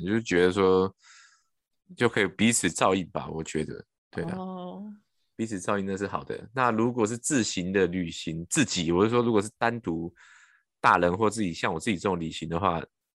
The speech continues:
Speaker 1: 一个人去，或者是有认识的人去，或不认识的人去，我觉得都可以。当然不认识人的，当然自己去会比较有乐趣的，就是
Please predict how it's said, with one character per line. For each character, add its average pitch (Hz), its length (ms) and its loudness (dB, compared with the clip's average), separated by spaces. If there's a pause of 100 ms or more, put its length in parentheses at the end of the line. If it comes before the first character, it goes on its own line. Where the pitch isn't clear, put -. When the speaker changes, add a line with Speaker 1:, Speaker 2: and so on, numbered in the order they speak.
(160)
Speaker 1:
一 147 100 -2
个 101 180 4
人 85 180 4
去， 98 260 0
或 104 140 2
者 87 100 -2
是 95 200 0
有 82 80 2
认 107 200 4
识 92 220 -2
的 82 140 -2
人 80 100 -6
去， 98 180 -6
或 101 100 2
不 87 140 -6
认 92 140 2
识 98 60 -6
的 92 60 0
人 82 100 -4
去， 87 180 -8
我 78 80 -6
觉 80 120 -4
得 78 40 0
都 80 180 -2
可 78 200 -10
以。 - 120 -14 (520)
当 135 120 2
然 131 80 2
不 113 120 4
认 135 140 10
识 135 180 4
人 87 100 4
的， 87 140 2 (340)
当 143 140 2
然 135 60 -2
自 - 120 2
己 92 80 6
去 117 200 0
会 101 140 2
比 80 100 -4
较 98 100 4
有 80 60 0
乐 87 200 2
趣 92 180 -8
的， 73 100 -10
就 90 120 -6
是 92 200 -4